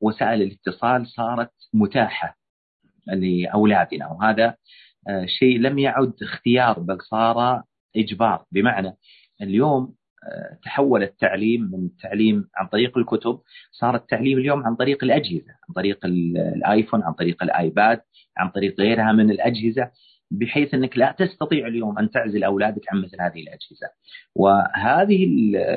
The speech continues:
الأجهزة بالنسبة للبلاد الغربية وغير الإسلامية مفتوحة في كثير من ال-، يعني، آه، البلدان هذه، بل تكاد تكون كل البلدان هذه مفتوحة تماما من جهة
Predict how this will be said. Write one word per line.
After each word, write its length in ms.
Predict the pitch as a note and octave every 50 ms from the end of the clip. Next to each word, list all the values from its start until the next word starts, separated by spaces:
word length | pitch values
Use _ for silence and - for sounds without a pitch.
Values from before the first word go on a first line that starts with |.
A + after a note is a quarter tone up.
| E2 - - -
الأجهزة 720 | - F2 - - - - F2+ E2+ D#2+ D2+ E2+ E2+ E2+ - - _ _ _ _
بالنسبة 460 | - G2 F#2+ G#2 B2+ - - D#3+ D#3 D#3+
للبلاد 520 | C#3+ C#3 A#2+ A2 A#2 G#2+ G#2+ G#2 G2+ -
الغربية 600 | F#2 F2 F2 F2 E2 D#2+ E2+ F2 F2 E2+ E2 E2+
وغير 280 | E2 E2 F2 F#2+ A#2 C3
الإسلامية 600 | C3 C3 - A2+ - - A2 A2 A2 A#2 A2+ A2
مفتوحة 720 | G#2+ A2 A#2+ - - _ F#3+ F#3 E3 - - A2 G2 - _ _ _ _ _ _ _ _ _ _ _ _ _ _ _ _ _ _ _
في 320 | - - A#2 A2 A2 G#2+ G#2
كثير 500 | - - - - D#3+ F3+ G#3 G3+ G3 F#3+
من 140 | F3 D#3
ال-، 540 | C#3+ C#3 - A2+ A2+ G#2 G2+ G2 G2+ G2 F#2+
يعني، 640 | F#2 F#2+ F#2+ F2+ F#2 F2+ F2+ F2+ F2 F2 F2 E2+ E2
آه، 640 | D#2+ E2+ F2 F2+ - G1+ G1+ G1+ G1+ G1+ G1+ G1+ - _ _ _ _ _ _ _ _ _ _ -
البلدان 680 | F2 F#2+ F#2 F2+ E2+ F2 G2+ G2+ F#2+ G2 A#2+ A#2 G#2+ F#2
هذه، 440 | F#2 F#2 D#2+ D#2 - F2+ G2 A2
بل 160 | - A#2+ A#2+ A#2+
تكاد 360 | - - A#2+ - C3 A2+ G#2+
تكون 360 | - _ - - - A#2+ A#2
كل 240 | A2+ - G3+ G3 D3+
البلدان 440 | A2+ G2 F#2 G2 F#2 E2+ F2 F2 E2+
هذه 280 | E2+ E2+ - C#3 D3+
مفتوحة 420 | E3 D#3+ - - - F#3+ - - -
تماما 440 | - D3+ D3+ E3+ E3 D#3 G3+ G3+
من 200 | G3+ G3+ G3+ G3+
جهة 280 | - - A#2+ B2 B2+ B2